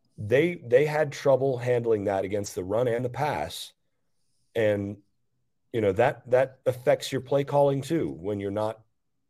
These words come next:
when you're not really comfortable with, with either one. Uh, and I thought Georgia Tech had a really good plan up front. You know, they, they, they took away, you know, Drake May's been so good this year,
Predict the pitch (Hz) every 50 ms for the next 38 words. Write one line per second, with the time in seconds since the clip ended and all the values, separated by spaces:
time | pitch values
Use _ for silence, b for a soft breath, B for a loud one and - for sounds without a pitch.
0 | _ _ _ - 110 107 104 107 113 113 113 113 117 117 117 117 117 117 113 113
1 | 110 - 120 117 107 - 113 110 104 101 98 98 95 - - - - 110 104 110
2 | 107 107 101 101 92 90 95 107 104 92 85 80 82 92 - _ _ _ _ _
3 | _ _ _ _ _ _ _ _ 98 92 87 85 85 82 82 82 _ _ _ _
4 | _ _ 117 117 120 123 127 175 180 170 135 143 165 165 143 - - - 147 151
5 | 139 - 143 117 98 90 98 123 139 139 127 110 127 127 120 - - - 127 139
6 | 165 160 110 82 - - - - 95 69 - - _ _ _ _ _ _ - -
7 | - 123 - _ _ _ - - - - - _ _ _ _ _ _ _ - 101
8 | 95 92 107 110 131 139 - - 113 113 120 120 - 123 123 127 123 - _ _
9 | _ _ _ _ _ _ 104 123 131 131 131 - - 165 170 170 180 160 139 143
10 | 151 151 151 143 139 131 113 117 135 - - 131 123 110 101 95 104 143 170 -
11 | - 165 165 165 147 117 110 107 92 92 - - - - - - 143 165 170 123
12 | 123 151 160 127 110 101 90 - - - 87 85 82 82 82 87